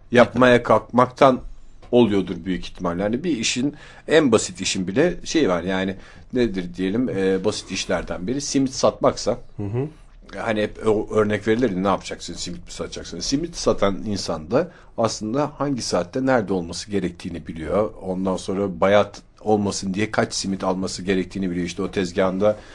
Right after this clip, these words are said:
Speaker 1: e, günlük ortalama simit şeyi var. İşte nerede satılır, kaçta alınır falan filan. Bunları hesap ediyor. Ama sen bunları bilmeden, "Abi simit satarım orada. Çocuklar okuldan çıktıklarında yıl oluyor. Oraya satsan şey olur." diye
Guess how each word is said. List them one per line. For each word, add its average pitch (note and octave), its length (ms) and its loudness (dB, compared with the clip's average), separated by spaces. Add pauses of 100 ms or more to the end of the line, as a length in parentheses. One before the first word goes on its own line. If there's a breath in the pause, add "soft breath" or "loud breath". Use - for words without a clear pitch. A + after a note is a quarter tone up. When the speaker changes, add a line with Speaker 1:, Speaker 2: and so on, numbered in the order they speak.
(240 loud breath)
Speaker 1:
e, F#2 260 4 (160)
günlük G2 300 -2
ortalama G2 460 0
simit G2 300 -4
şeyi G2 280 -2
var. G2 220 2 (140)
İşte G2 280 -8
nerede F#2+ 280 -2
satılır, G2 540 -4
kaçta F#2+ 360 -4
alınır F#2+ 320 -2
falan G2 320 0
filan. A2 260 -2 (320 loud breath)
Bunları C#3 240 4
hesap D#3+ 360 4
ediyor. C3 260 0 (340 soft breath)
Ama C3+ 200 2
sen D3 360 0
bunları D3+ 300 0
bilmeden, B2+ 260 2
"Abi D3+ 180 6
simit G3 200 -6
satarım A#2+ 340 0
orada. G#2 180 -2
Çocuklar C3+ 360 2
okuldan C3 400 2
çıktıklarında A2 640 -2 (380 soft breath)
yıl B2+ 300 4
oluyor. G#2+ 260 0
Oraya D3 220 2
satsan D#3 380 -2
şey D#3+ 180 -2
olur." F#2 220 -2
diye E3 200 -2